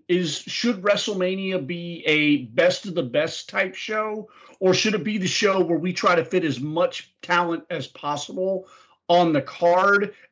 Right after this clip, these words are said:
And this match really feels like, hey, everybody's gotta get a turn. So let's book the fucking Bushwhackers versus the Rougeaus, who I agree are absolutely Hall of Fame worthy. I, I, you and I talked about this, Dave.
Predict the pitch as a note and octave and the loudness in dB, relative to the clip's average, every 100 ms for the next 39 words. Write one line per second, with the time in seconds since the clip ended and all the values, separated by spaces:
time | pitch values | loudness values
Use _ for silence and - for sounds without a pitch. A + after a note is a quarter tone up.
0 | F#3 F#3 D3 G#3 A#3+ A3 G3+ F3+ E3 E3 | 2 2 2 2 0 2 2 2 0 0
1 | F#3+ F#3 - F#3 F#3 C#3+ D#3 D3 E3 D#3+ | 0 0 -4 0 0 2 0 2 2 2
2 | - F3 G3+ F#3 F#3 D#3 F#3 F3+ F3+ F#3 | 0 -2 0 0 0 0 0 0 0 -2
3 | G3 - D#3 C#3 C3+ C3 _ _ _ _ | -4 -2 0 0 -2 -4 _ _ _ _
4 | - - E3+ D#3+ D3+ D#3 A#3 - G3 A3+ | -8 2 2 2 2 2 2 0 0 0
5 | - D#3 C3 F#3+ F#3+ A#3 G#3+ G3+ A3 - | 2 -2 -2 0 0 0 -2 -2 -2 0
6 | C#3+ B2 C#3 C3 B2 - - _ _ _ | 0 0 -2 -6 -6 -8 -14 _ _ _
7 | C3+ F#3 F#3 F3 D3+ E3 G3 G#3 C#3 C#3+ | 0 0 2 -2 -2 -2 -2 -2 0 0
8 | B2+ A#2+ A#2+ - _ - A3 F#3 E3+ D3+ | 0 -2 -6 -10 _ -4 2 4 4 2
9 | D3+ G3 F#3 F3 D3+ D3 E3+ G3 F3+ G#3 | 0 0 0 0 -2 0 2 2 0 -2
10 | E3 C#3+ E3 F3+ - F3+ E3+ D#3 C3+ B2+ | 0 2 2 2 2 0 0 0 0 0
11 | B2+ B2 A#2+ - - _ - E3 - - | 0 -2 -4 -12 -20 _ 0 0 0 -8
12 | - E3 F#3 B3 F#3+ F3+ - D#3 D3 D#3 | -8 -2 2 4 4 4 4 0 0 0
13 | C#3 D3+ A#2+ A#2+ D3 C#3+ | -2 -4 -8 -2 0 0